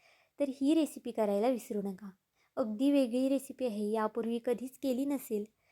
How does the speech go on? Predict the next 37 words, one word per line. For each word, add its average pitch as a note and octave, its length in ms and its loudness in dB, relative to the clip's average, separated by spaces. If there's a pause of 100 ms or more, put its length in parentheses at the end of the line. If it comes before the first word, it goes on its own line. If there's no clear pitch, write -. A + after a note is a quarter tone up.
(200)
पण C4 160 0
जर C#4 120 6
एकदा B3 420 0
केली C4+ 280 -2
ना, G#3+ 220 -2 (280)
तर B3 40 -4
नक्कीच B3 500 -2
मार्केटमधून A#3 760 -2 (120)
किलो A#3+ 220 -2
किलो B3+ 280 -2
वाटाणा A3+ 420 0
आणाल G#3+ 260 0
आणि A#3+ 220 -2
ही A#3 220 -2
रेसिपी A3+ 380 -2
मात्र G#3 320 -4
नक्की C4 320 -6
कराल. G3+ 300 -10 (680)
तर A#3+ 100 2
चला, A#3+ 300 -2 (240)
थोडाही B3+ 360 0
वेळ A#3+ 220 6
न E4 180 0
घालवता A#3 380 -2
लगेच A3 300 0
आपल्या A#3 280 -2
या A3 160 0
झटपट C4 480 -4
रेसिपीला A3+ 480 -2
सुरुवात G#3+ 320 -2 (120)
करूया. G3 280 -6 (680)
व्हिडिओ A3+ 340 4
अगदी A3+ 380 2
डिटेलमध्ये B3+ 580 -2
केलेला B3+ 340 0
आहे A#3+ 180 -2
ना, G#3 140 -4